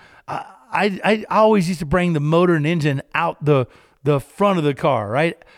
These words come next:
Uh, pull the hood off and bring it out that way. Nowadays, I drop the entire K member down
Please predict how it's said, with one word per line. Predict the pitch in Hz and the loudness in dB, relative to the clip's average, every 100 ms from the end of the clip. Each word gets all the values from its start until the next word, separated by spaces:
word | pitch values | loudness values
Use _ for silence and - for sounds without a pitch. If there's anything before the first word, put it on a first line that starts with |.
| - - | -12 0
Uh, | 156 147 135 | 2 4 2
pull | - 196 | -2 -2
the | 185 170 | 0 0
hood | 160 170 165 | 2 0 2
off | 160 156 - - - | 2 0 -4 -18 -8
and | 127 | -4
bring | 139 170 | 0 0
it | 156 | 0
out | 143 | 0
that | 156 143 120 | 0 -2 -2
way. | 120 107 | -6 -6
Nowadays, | 107 139 170 214 277 302 - - _ - | -4 -4 -2 0 2 0 -2 -14 _ -6
I | 175 | -4
drop | 208 190 151 | 0 0 0
the | 151 | -4
entire | 147 170 165 | -4 -2 -2
K | 143 - 160 | -2 -4 -2
member | 180 156 127 | 0 0 -2
down | 117 139 139 135 | -4 -2 -2 -2